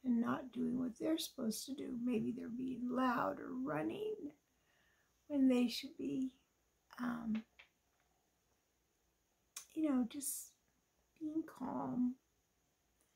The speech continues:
So, and sometimes we just see people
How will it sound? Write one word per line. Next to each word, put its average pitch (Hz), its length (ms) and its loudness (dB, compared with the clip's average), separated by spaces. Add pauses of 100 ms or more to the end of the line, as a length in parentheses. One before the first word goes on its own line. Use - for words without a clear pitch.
(520)
So, 262 640 4 (1400)
and 262 160 6
sometimes 262 1200 -2 (100)
we 247 160 2
just 240 320 0
see 240 260 0
people 247 560 -4